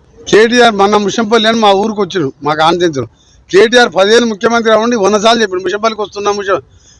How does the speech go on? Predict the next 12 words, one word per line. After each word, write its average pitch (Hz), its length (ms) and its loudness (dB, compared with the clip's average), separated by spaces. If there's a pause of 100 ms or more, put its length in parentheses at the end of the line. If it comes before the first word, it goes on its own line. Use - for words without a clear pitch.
(160)
ఆఖరికి 214 380 0
వాళ్ళ 208 140 4
గతి 185 260 0
ఎట్లయిందంటే 196 640 -2 (1040)
పదవి 240 240 4
పోయినాక 240 340 0
వచ్చిపోయిండు, 180 460 -6 (360)
వచ్చి 185 200 -4
ఊరోళ్ళు 233 380 2
నిలదీసి 226 340 0
బయటికి 196 260 -2
వెళ్ళగొట్టిండు. 170 460 -4